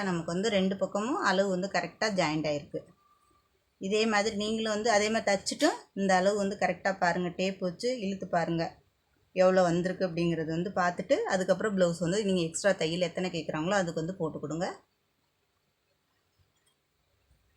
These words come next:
இது யூஸ்ஃபுல்லான வீடியோன்னு நினைக்கிறேன். புதுசா தைக்கிறவங்களுக்கு யூஸ்ஃபுல்லா இருக்கும். ரெகுலரா தைக்கிறவங்களுக்கு வந்து எப்படி பிடிக்கிறது அப்படிங்கிறதுன்னு அவங்கவங்க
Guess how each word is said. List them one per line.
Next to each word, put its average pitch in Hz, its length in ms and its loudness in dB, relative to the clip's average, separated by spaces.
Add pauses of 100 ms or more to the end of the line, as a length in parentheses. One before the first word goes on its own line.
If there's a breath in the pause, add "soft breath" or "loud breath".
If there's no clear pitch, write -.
(360)
இது 185 100 0 (100)
யூஸ்ஃபுல்லான 202 560 2
வீடியோன்னு 185 380 2
நினைக்கிறேன். 196 380 0 (960)
புதுசா 226 340 0
தைக்கிறவங்களுக்கு 185 640 2
யூஸ்ஃபுல்லா 185 420 0
இருக்கும். 180 240 0
ரெகுலரா 208 380 2
தைக்கிறவங்களுக்கு 185 500 0
வந்து 202 180 0
எப்படி 190 220 -4
பிடிக்கிறது 180 400 -2
அப்படிங்கிறதுன்னு 175 540 0
அவங்கவங்க 180 340 2